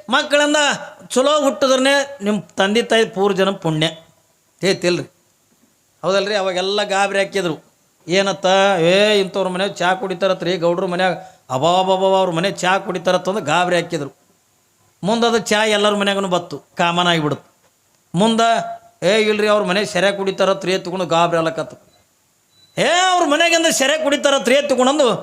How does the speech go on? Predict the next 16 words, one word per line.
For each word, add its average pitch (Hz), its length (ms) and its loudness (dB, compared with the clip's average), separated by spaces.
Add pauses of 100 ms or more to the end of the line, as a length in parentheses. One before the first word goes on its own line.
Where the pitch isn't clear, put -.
(280)
ಜನ 226 240 0
ಗಾಬರಿ 233 400 0
ಪಡ್ತಿತ್ತು. 214 500 -2
ಅವ 170 240 -4
ಒಬ್ಬನೇ 190 360 0
ಇರ್ತಿದ್ದ 226 300 -2
ಊರಿಗೆ 196 320 -2
ಕುಡಿಯವ. 196 320 0 (1080)
ಈಗ 247 240 2 (240)
ಅದು 233 180 2
ಕಾಮನ್ 233 400 0
ಆಗ್ಯದ. 202 260 2 (580)
ಈಗೇನು 254 420 2
ಗಾಬರಿ 254 280 0
ಹಾಕಾರ 247 200 0
ಗೊತ್ತದನು? 233 580 -2